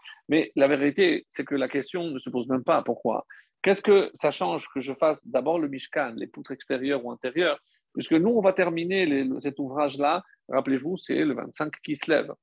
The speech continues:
Mais qu'est-ce qu'on va faire avec ? On va mettre tout en boîte, on va tout garder.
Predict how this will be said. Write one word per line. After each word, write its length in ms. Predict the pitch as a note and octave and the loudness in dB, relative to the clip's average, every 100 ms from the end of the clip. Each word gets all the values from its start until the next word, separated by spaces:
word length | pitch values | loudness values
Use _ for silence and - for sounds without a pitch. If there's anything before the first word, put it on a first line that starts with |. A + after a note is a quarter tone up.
| _ _ _ | _ _ _
Mais 420 | B2 C#3 G3+ A3+ - | -2 2 4 2 -2
qu'est-ce 140 | D#3+ D3 | -4 -2
qu'on 140 | F3 | 2
va 100 | D#3 | 2
faire 240 | D3 D3+ | 2 2
avec ? 300 | B2+ B2 C#3+ - C4 _ _ - | 2 0 -2 -8 -16 _ _ -8
On 160 | C3+ | -4
va 140 | B2+ B2+ | 0 0
mettre 280 | F#3 G3+ - | 0 -4 -10
tout 180 | G#3 | -6
en 80 | F#3+ | -4
boîte, 320 | D#3+ C#3+ D3+ - _ _ - | 0 2 2 -4 _ _ -4
on 80 | |
va 180 | B2 A#2 - | 0 -2 -2
tout 100 | A#3 | -2
garder. 560 | G3 F3+ C#3+ C#3 F3+ | 2 2 0 -2 -2